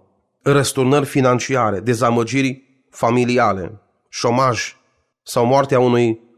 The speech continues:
apropiat, cu condiția să nu pierdem un ingredient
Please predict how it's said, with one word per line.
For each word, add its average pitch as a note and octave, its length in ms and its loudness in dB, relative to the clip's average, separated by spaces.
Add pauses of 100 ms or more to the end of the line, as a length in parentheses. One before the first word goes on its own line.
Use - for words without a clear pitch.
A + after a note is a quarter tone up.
(160)
apropiat, B2+ 920 -4 (840)
cu F3+ 140 2
condiția C#3 880 2 (580)
să - 200 -2
nu F#3 160 4
pierdem D#3+ 640 2 (180)
un C#3 420 2
ingredient C3 880 0